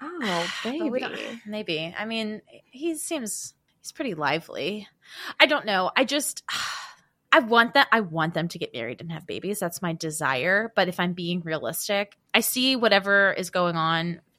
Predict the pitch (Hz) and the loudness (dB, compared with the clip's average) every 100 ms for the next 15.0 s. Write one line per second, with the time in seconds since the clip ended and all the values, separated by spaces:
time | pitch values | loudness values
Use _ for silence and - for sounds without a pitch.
0 | _ - 202 196 185 175 175 175 - - | _ 4 6 6 0 2 4 4 2 -4
1 | 175 170 170 180 160 139 117 110 - - | -4 -2 -2 -4 -4 -4 -4 -8 -10 -14
2 | - - - 185 _ _ - 214 202 196 | -18 -16 -16 -18 _ _ -10 -6 -4 0
3 | 190 190 175 170 165 160 151 - - - | 0 0 0 0 -4 -6 -10 -10 -12 -16
4 | - _ - - _ _ - - - 427 | -20 _ -20 -20 _ _ -20 -20 -8 -8
5 | 453 349 330 330 320 - 220 233 - _ | -2 0 2 0 -2 4 6 6 2 _
6 | - 262 254 254 247 233 240 269 226 214 | 2 4 2 0 -2 2 4 4 2 2
7 | 233 - 226 214 196 190 185 190 - 196 | 0 0 2 2 4 6 6 4 4 4
8 | 190 196 175 165 - 180 180 165 170 170 | 6 6 4 4 0 0 2 2 2 2
9 | 170 180 - 170 165 165 175 170 170 175 | 0 -4 -2 4 4 4 2 2 2 -2
10 | 180 170 170 170 - - 165 165 165 165 | 2 6 6 2 -14 -4 0 0 -2 -4
11 | - - - 165 156 - - _ - - | -2 -4 -2 -6 -6 -4 -6 _ -12 -10
12 | - - - - - 185 180 160 - _ | -8 -10 -12 -8 -6 0 2 2 -2 _
13 | _ _ _ 339 466 196 202 202 196 185 | _ _ _ 6 8 10 8 6 6 6
14 | 185 175 151 - 165 151 131 - - 180 | 4 0 -2 -6 -8 -6 -8 -8 -8 -10